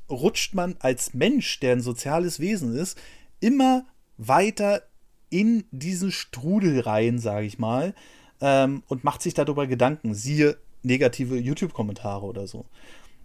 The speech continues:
Und wir müssen uns halt viel mehr an diesen positiven Momenten festhalten können. Dieses, äh, die, die müssen wir meines Erachtens nach mehr rausheben können.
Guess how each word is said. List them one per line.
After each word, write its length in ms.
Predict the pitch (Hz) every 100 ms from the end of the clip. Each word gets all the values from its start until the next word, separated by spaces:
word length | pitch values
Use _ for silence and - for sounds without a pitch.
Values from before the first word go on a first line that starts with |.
| -
Und 320 | 139 131 123
wir 80 | 131
müssen 300 | 160 220 233
uns 180 | 190
halt 220 | 143 139 -
viel 300 | - 190 220
mehr 200 | 175 170
an 80 |
diesen 220 | 143 139 127
positiven 640 | - 202 185 156 170 151
Momenten 520 | 135 131 180 - 123
festhalten 680 | - 110 - - 98 98 104
können. 320 | - 104 117 - - - - - -
Dieses, 480 | 123 120 120 117 -
äh, 180 | 120 120
die, 220 | 123 131
die 80 | 135
müssen 280 | 180 -
wir 340 | 160 156 151 151 _ _ -
meines 380 | 120 147 220 202
Erachtens 400 | 165 - 156 -
nach 320 | 143 143 -
mehr 340 | 127 127 147 143
rausheben 680 | 120 135 131 - 113 110
können. 360 | 104 113 120 151